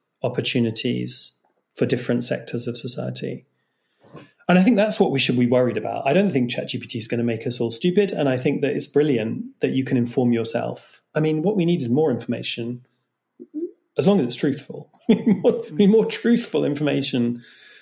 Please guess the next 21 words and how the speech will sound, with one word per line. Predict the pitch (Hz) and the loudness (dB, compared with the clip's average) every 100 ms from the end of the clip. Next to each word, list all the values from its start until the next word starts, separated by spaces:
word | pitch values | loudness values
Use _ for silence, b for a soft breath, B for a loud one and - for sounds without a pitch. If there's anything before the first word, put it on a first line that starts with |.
| B B - | B B -2
about | 127 127 | 0 0
the | 120 | 0
world, | 120 143 196 240 - _ - | 0 2 2 0 -4 _ -2
and | 151 | 2
we | 147 | 4
need | 151 | 4
that | 147 - | 2 0
to | - | -2
be, | 135 120 123 127 - _ _ _ _ - | 0 0 -2 -6 -16 _ _ _ _ -4
you | 139 | 0
know, | 120 120 | 2 2
available | 135 123 120 120 | 2 0 0 -2
to | 127 | -2
everyone. | 120 123 123 151 208 - _ _ _ _ _ _ _ 147 | -2 0 0 0 -2 -4 _ _ _ _ _ _ _ -2
Um, | 139 135 135 135 135 _ _ _ - | 2 2 0 -2 -6 _ _ _ 0
and | 165 170 - - - _ _ _ _ _ _ _ _ _ - | 2 2 0 -8 -16 _ _ _ _ _ _ _ _ _ 0
A | 190 | 2
I | 247 | 2
provides | - 175 175 175 | 2 2 2 0
an | 170 | -2
opportunity | 165 - 240 - 117 117 | 0 2 2 2 0 0